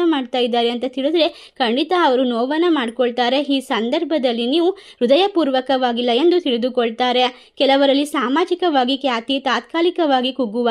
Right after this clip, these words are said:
ಸಾಧ್ಯತೆ ಇದೆ. ಈ ಸಮಯದಲ್ಲಿ ಮಾತಿನ ನಿಯಂತ್ರಣ ಅತ್ಯಂತ ಅಗತ್ಯ, ಏಕೆಂದರೆ ಮಿಥುನ ರಾಶಿಯವರು ಮಾತಿನ ಮೂಲಕವೇ ತಮ್ಮ ಬಲವನ್ನ ತೋರಿಸುತ್ತಾರೆ. ಆದರೆ ತಪ್ಪು ಸಮಯದಲ್ಲಿ ಹೇಳಿದಂತಹ ಮಾತು ದೊಡ್ಡ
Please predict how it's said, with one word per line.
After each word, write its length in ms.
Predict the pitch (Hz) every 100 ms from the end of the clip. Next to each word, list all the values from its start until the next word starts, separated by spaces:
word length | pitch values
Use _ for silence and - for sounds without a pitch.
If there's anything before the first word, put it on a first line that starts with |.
| 285
ಸಾಧ್ಯತೆ 540 | 330 254 214 240 240
ಇದೆ. 280 | 240 220 240 - - -
ಈ 120 | 320
ಸಮಯದಲ್ಲಿ 640 | 349 349 247 269 349 339 349
ಮಾತಿನ 420 | 320 214 247 339
ನಿಯಂತ್ರಣ 460 | 359 262 262 240 240
ಅತ್ಯಂತ 540 | 294 277 226 262 247 247 320
ಅಗತ್ಯ, 380 | 240 226 226 247 - - -
ಏಕೆಂದರೆ 540 | 277 262 285 269 339 359
ಮಿಥುನ 300 | 285 226 294 392
ರಾಶಿಯವರು 540 | 349 240 240 269 247
ಮಾತಿನ 420 | 294 269 220 - 359
ಮೂಲಕವೇ 560 | 339 262 240 - 254 302
ತಮ್ಮ 280 | 311 254 254
ಬಲವನ್ನ 480 | 233 190 302 330 285
ತೋರಿಸುತ್ತಾರೆ. 720 | 294 247 233 262 226 240 233 - - - -
ಆದರೆ 280 | 254 269 294
ತಪ್ಪು 380 | 294 233 339
ಸಮಯದಲ್ಲಿ 600 | 403 381 262 254 233 240
ಹೇಳಿದಂತಹ 600 | 269 247 240 233 254 277 269
ಮಾತು 480 | 247 240 339 320 254
ದೊಡ್ಡ 180 | 220